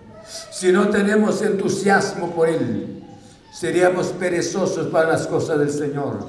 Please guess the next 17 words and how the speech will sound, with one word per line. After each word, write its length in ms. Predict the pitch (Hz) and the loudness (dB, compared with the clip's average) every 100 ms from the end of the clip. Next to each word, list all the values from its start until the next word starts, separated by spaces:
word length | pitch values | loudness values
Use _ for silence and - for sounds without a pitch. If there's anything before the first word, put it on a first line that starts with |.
| - - - 196 - - - - | -12 -14 -14 -14 -14 -18 -18 -8
y 80 | |
seríamos 600 | 143 180 160 180 180 180 | -6 -2 0 4 2 2
personas 720 | - 175 147 147 185 185 160 170 | -2 0 0 0 0 0 0 -2
afanadas 680 | - 175 175 185 151 139 | 0 0 0 0 0 -2
por 160 | 175 151 | -2 -2
las 180 | 175 - | -2 -2
cosas 380 | 180 - 151 | -2 -2 -4
temporales, 640 | 156 143 165 170 175 151 - | -4 -4 2 2 2 -2 -6
como 240 | 160 151 | -4 0
Lot, 760 | 185 180 - - - - - - | 2 2 0 -8 -14 -20 -20 -8
que 140 | 156 | -6
no 120 | 170 | -4
salía 520 | 139 160 147 160 160 | -2 -2 -2 -2 -2
de 120 | 147 143 | -2 -2
Sodoma 480 | 151 135 147 131 | -2 -2 -2 -2
y 80 | 131 | -6
Gomorra. 520 | 131 131 123 - - | -4 -4 -4 -6 -10